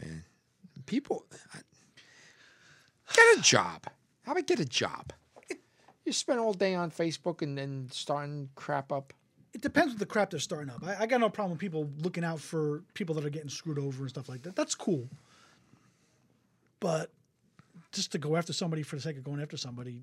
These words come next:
Speaker 2: that, you know, and that's attack the politicians, I don't think they wanna do that. They're gonna lose.
Speaker 1: They're gonna lose, yeah,
Speaker 2: They're gonna
Speaker 1: exactly.
Speaker 2: lose. Yeah, that's, that's not good. But it's good to have a voice in the, in the, for the people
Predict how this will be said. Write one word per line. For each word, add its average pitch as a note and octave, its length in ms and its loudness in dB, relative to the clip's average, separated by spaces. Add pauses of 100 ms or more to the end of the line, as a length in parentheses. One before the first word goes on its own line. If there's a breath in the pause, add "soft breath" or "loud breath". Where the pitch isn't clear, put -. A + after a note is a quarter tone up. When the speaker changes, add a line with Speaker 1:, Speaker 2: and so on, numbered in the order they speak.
Speaker 2:
that, D#3 140 -12 (140)
you F3+ 120 -4
know, A#2+ 180 -8 (380 loud breath)
and F3 100 4
that's F3 140 8
attack F3 300 0
the D3 80 -4
politicians, D#3+ 580 -4
I C4+ 60 4
don't G#3+ 100 2
think D3+ 120 -6
they C#3+ 60 -4
wanna B2 200 -8
do A2 120 -12
that. G2+ 180 -20 (300)
They're F#3 100 0
gonna C#3 160 -2
lose. - 320 -16 (400)
Speaker 1:
They're D#3 100 6
gonna E3+ 180 2
lose, G#2 280 -6
yeah, - 80 -12
Speaker 2:
They're F#3+ 120 2
gonna D3 160 0
Speaker 1:
exactly. F2 340 -12
Speaker 2:
lose. F2+ 80 -18
Yeah, C3+ 120 -8
that's, C#3+ 220 -8 (140)
that's D#3 220 -8
not B2+ 100 -8
good. B2+ 240 -10
But D4+ 120 4
it's C4 120 0
good C#4+ 180 4
to A#3 80 8
have G3 380 6 (400 loud breath)
a E3+ 80 0
voice F3 460 6
in E3 60 0
the, C#3+ 200 -2
in E3+ 140 0
the, E3 80 -4
for F#3 160 -8
the C#3 80 -4
people C#3+ 420 0